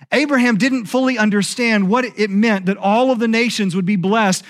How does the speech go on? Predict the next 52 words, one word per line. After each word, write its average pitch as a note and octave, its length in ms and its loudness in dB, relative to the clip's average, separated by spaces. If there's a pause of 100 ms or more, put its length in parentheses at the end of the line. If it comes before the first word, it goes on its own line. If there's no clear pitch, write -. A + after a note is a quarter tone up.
through G#3 140 -2
one G3 240 0
of A#3 80 0
his G#3+ 180 0
descendants. G#3 540 -2 (180)
But G3+ 160 -2
that B3+ 180 0
descendant B3+ 540 0
is G#3+ 200 -2
Jesus, F3+ 580 -2 (160)
who A#3+ 140 2
would A#3 200 0
come A#3 380 0 (180)
and G3+ 220 2
love B3+ 240 0
the C4+ 100 -4
world A#3 320 -2
so C#4 320 -2
much C#4 380 -2 (140)
that G#3 100 0
he A3+ 80 2
would G3 220 -2
die A#3+ 320 2
in C4+ 180 -2
our A#3+ 180 -2
place G#3+ 440 -2 (120)
and G#3 140 -2
be G#3+ 80 2
raised B3 500 0
from C4 160 -4
the B3 80 -2
dead G#3 380 0 (100)
so - 180 -2
that G#3 140 0
we A#3+ 180 0
could B3 180 -2
have G#3+ 220 0
life. A3 840 -2 (320)
It's C4 180 -2
not D4+ 180 2
about C4 260 0
material B3 600 0
blessings. A#3 500 0
It's G#3+ 140 -4
not C4 200 0
that B3 160 -6 (180)
God A#3+ 280 0
came B3 280 0
just A#3+ 180 -4
to G#3+ 80 -8
keep A3 260 -6
us G#3+ 160 -2